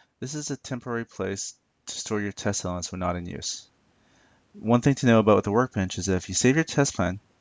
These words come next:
items that you've placed here are not saved. However, you can save this independently of it by right-clicking on it and saying save. Okay. Okay, let's go ahead and add the proxy server. First, I'm gonna head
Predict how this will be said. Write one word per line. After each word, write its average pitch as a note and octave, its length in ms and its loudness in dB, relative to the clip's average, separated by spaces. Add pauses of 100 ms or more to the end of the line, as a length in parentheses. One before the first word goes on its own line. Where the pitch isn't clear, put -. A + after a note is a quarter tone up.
(200)
items B2 240 8
that B2+ 140 -6
you've G#2+ 160 -4
placed B2+ 320 2 (260)
here F2+ 180 4
are E2+ 180 2
not F#2 180 2
saved. - 420 -2 (440)
However, C#3+ 280 8
you A#2+ 140 4
can C3 140 -2
save B2+ 180 6
this A#2 180 4
independently A2 600 -2
of F2 180 -4
it F#2 140 -6
by F#2+ 140 -2
right-clicking G2 640 2
on F2 160 0
it F2+ 160 -6 (340)
and E2+ 80 -10
saying E2+ 280 -4
save. - 440 -2 (2250)
Okay. F2+ 300 4 (1700)
Okay, C#3 300 -8 (120)
let's A2 140 -8
go C#3 140 0
ahead C3+ 200 0
and G#2+ 120 -2
add G#2+ 140 -4
the G#2+ 40 -14
proxy - 380 -16
server. F2+ 400 -16 (720)
First, D3+ 340 -8
I'm C#3 60 -12
gonna C3 140 -4
head A#2 260 -6